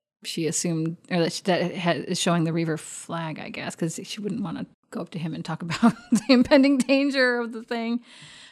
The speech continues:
Um, <laughs> she's trying to get from him what the sense of the people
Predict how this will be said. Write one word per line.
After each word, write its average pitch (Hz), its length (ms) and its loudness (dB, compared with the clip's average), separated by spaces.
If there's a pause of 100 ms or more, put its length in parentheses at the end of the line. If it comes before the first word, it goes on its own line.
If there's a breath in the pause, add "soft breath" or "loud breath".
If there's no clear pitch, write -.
(100)
Um, 262 340 8 (800 loud breath)
<laughs> - 680 -20
she's - 160 -8
trying 285 300 4
to 254 360 4
get 254 200 0
from 233 160 2
him 220 640 2
what 220 160 2
the 226 80 4
sense 240 300 2
of 202 120 -2
the 185 80 -4
people 196 560 0